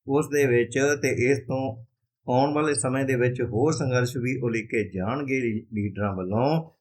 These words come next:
ਤਾਂ ਉਹਨਾਂ ਦੇ ਵਿੱਚ ਸ਼ਿਰਕਤ ਕਰਨੀ ਜੋ ਹੈ ਉਹ ਮੁਲਾਜ਼ਮਾਂ ਪੈਨਸ਼ਨਰਾਂ ਦਾ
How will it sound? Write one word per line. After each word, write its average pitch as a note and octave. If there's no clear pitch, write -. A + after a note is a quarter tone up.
ਤਾਂ C3+
ਉਹਨਾਂ C#3
ਦੇ C3+
ਵਿੱਚ A#2+
ਸ਼ਿਰਕਤ A2+
ਕਰਨੀ A2+
ਜੋ G2+
ਹੈ G#2
ਉਹ B2
ਮੁਲਾਜ਼ਮਾਂ A2
ਪੈਨਸ਼ਨਰਾਂ A2
ਦਾ A#2